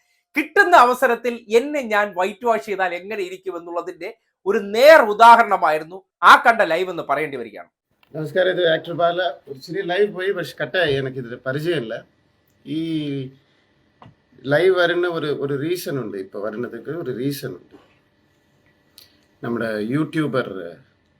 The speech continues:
Speaker 2: അജു അലക്സ്, അതായത് ചെകുത്താൻ, അവൻ ചെയ്ത ഒരു കാര്യം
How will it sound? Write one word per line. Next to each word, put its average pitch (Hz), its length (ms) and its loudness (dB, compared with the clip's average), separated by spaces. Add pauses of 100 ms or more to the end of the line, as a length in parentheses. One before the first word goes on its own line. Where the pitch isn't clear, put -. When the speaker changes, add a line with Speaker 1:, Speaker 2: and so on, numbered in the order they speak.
(680)
Speaker 2:
അജു 139 200 0
അലക്സ്, 113 420 -4 (480)
അതായത് 113 380 -10
ചെകുത്താൻ, - 760 -4 (2000)
അവൻ 143 240 0
ചെയ്ത 151 260 -2
ഒരു 156 220 -2
കാര്യം 131 580 -4